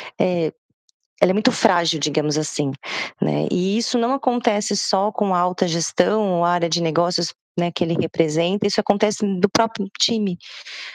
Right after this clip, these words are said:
Às vezes, eu já vi acontecer dentro do próprio time, é, as pessoas não empoderarem, né, o, o time de desenvolvimento, o Scrum Master,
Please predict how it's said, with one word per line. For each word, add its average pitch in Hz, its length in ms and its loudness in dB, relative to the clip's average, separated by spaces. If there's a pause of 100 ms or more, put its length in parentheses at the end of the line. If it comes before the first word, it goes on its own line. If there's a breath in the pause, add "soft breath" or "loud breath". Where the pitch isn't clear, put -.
(100)
Às 156 140 0
vezes, 196 320 0
eu 202 100 2
já 196 140 2
vi 202 260 0
acontecer 196 840 0 (480 loud breath)
dentro 214 360 0
do 190 100 0
próprio 226 400 2
time, 208 560 0 (340 loud breath)
é, 180 1000 0
as - 160 0
pessoas 190 580 0
não 214 180 0
empoderarem, 196 880 0 (680)
né, 165 400 0
o, 151 560 -2
o 160 60 0
time 175 280 -2
de 151 100 -4
desenvolvimento, 165 840 -2
o 180 60 0
Scrum 170 240 -4
Master, 170 500 0